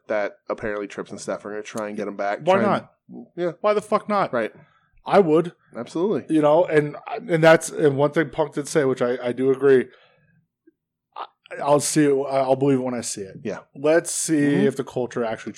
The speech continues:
Speaker 1: Right.
Speaker 2: changes there.
Speaker 1: That's, and that's the biggest thing. The T V, the T V show can remain shit and not my thing. That's fine.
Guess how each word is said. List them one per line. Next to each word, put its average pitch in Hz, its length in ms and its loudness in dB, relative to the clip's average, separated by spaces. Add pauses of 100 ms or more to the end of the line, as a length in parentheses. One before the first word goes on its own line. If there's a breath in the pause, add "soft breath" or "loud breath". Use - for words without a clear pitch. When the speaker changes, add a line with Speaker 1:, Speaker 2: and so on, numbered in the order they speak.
(100)
Speaker 1:
Right. 123 120 0
Speaker 2:
changes 95 200 -14
there. - 260 -18
Speaker 1:
That's, 180 260 4
and 165 200 -2
that's 262 160 0
the 269 100 -2
biggest 170 320 0
thing. 123 160 -2 (380 soft breath)
The 147 100 -2
T 214 260 0
V, 233 320 0
the 151 120 0
T 214 200 -4
V 254 140 -2
show 151 400 4
can 143 240 -8
remain 123 640 -2
shit 117 340 -2
and 117 140 -4
not 113 160 -2
my 113 140 -2
thing. 117 240 -4
That's 120 180 -4
fine. 113 420 -2